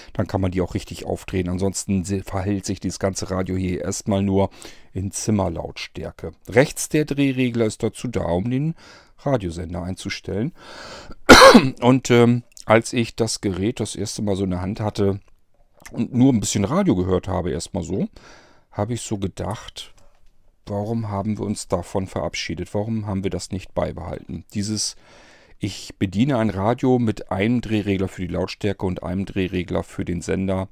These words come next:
das war doch eigentlich die perfekte, ähm, Bedienungsweise, wie man Radio hören möchte. Also keine Ahnung, warum wir irgendwann mal gesagt haben, offensichtlich,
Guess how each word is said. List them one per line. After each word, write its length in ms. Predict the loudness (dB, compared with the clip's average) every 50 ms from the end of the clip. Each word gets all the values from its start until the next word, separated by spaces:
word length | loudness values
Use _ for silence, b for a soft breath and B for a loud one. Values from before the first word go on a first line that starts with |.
| -12 -10 -6
das 240 | -6 -6 -4 -4
war 120 | -4 -2 -2
doch 160 | -2 -2 -2
eigentlich 420 | -2 -2 -2 -2 -4 -6 -6 -8
die 200 | -8 -6 -6 -6
perfekte, 720 | -6 -6 -8 -8 -6 -4 -6 -6 -4 -2 0 0 0 0 -2 b b b b b b b b b b b b b b b b -10
ähm, 640 | -8 -6 -6 -6 -4 -4 -4 -4 -4 -4 -6 -8 _ _
Bedienungsweise, 1000 | 0 0 0 2 2 2 4 4 2 2 -2 -4 -2 0 2 2 0 -2 -4 -4
wie 80 | -2 -2
man 160 | 0 -2 0
Radio 380 | 0 -2 -2 -2 -4 -8 -12
hören 260 | -10 -8 -8 -8 -6 -8
möchte. 340 | -8 -10 -10 -10 -10 -10 -10 -12 _ _ _ _ _ _ _ -6
Also 260 | -4 -2 -2 -2 -2
keine 440 | -4 -6 -8 -6 -4 -4 -2 -2 -2
Ahnung, 340 | -2 -2 0 0 -2 -4 B B B B B B B B
warum 300 | -6 -4 -4 -2 -2 -2
wir 120 | -2 -2
irgendwann 340 | -2 -2 -4 -4 -4 -4 -2
mal 140 | -2 -2 -4
gesagt 420 | -6 -8 -8 -8 -10 -10 -6 -6
haben, 180 | -4 -4 -2 -4
offensichtlich, 720 | -4 -4 -4 -4 -4 -6 -8 -6 -4 -4 -4 -4 -6 -10